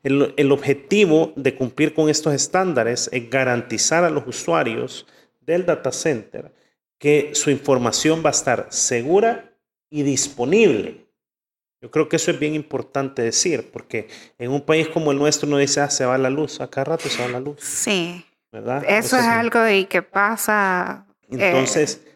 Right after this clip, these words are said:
Speaker 1: ¿qué me obliga la certificación? A redundancia eléctrica. ¿Qué quiero decir con redundancia eléctrica? Bueno, en nuestro caso es muy particular, pero nosotros tenemos dos líneas de,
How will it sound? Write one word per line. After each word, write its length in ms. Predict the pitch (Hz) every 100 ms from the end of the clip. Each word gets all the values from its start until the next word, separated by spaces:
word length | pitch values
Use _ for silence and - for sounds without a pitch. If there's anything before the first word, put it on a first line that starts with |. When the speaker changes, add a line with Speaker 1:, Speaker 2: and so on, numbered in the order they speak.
| _ -
Speaker 1:
¿qué 160 | 147
me 100 | 165
obliga 360 | 165 160 190 180
la 120 | 151
certificación? 1000 | - 135 139 - - 127 - 190 214 - -
A 80 |
redundancia 680 | 123 117 107 107 123 - 117
eléctrica. 720 | 113 135 - - - - - _ _ _ _ _ _ -
¿Qué 160 | 139
quiero 160 | 147 147
decir 260 | 147 147
con 100 | 151
redundancia 480 | 127 131 123 127 -
eléctrica? 380 | 135 135 123 110
Bueno, 160 | 113 123
en 80 |
nuestro 300 | 131 127 127
caso 220 | - 143 165
es 80 |
muy 200 | 151 190
particular, 840 | 196 175 - - 113 95 101 - _ _ _ _ _
pero 160 | - 131
nosotros 600 | 135 - 147 147 160 -
tenemos 640 | 139 139 147 151 - - _ _ _ _ _ _ _ -
dos 260 | 180 196 190
líneas 760 | 185 170 160 156 - - _ _
de, 540 | 127 120 117 - -